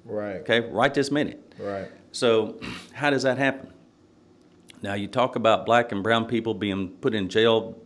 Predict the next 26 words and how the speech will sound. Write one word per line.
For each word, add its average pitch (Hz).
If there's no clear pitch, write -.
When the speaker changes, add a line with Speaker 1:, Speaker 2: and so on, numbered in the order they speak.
Speaker 2:
you 98
know, 92
at 95
higher 113
percentages. 98
And 110
a 107
lot 113
of 113
that 110
is 101
very 98
true. 95
Uh, 90
but 101
it's 98
also 123
true 92
that, 98
uh, 87
they 117
don't 117
lawyer 104
up 113
as 90
much. -